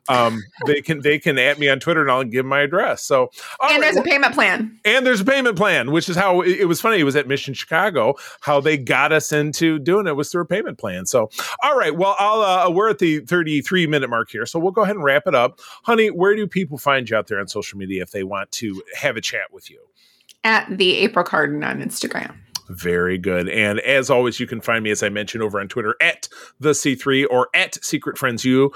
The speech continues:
Speaker 1: for our main Twitter account. April and I are the proud, uh, r-, uh,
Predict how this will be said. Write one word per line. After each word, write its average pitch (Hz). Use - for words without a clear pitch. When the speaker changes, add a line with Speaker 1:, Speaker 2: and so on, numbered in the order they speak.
Speaker 1:
for 127
our 107
main 120
Twitter 113
account. 143
April 196
and 135
I 131
are 131
the 120
proud, 165
uh, -
r-, 127
uh, 113